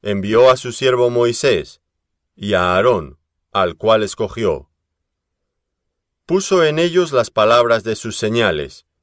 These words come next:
y sus prodigios en la tierra de Cam. Envió tinieblas que lo oscurecieron todo.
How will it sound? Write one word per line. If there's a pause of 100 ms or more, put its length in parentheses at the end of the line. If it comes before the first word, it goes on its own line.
(480)
y
sus
prodigios
en
la
tierra
de
Cam. (1400)
Envió
tinieblas
que
lo
oscurecieron
todo.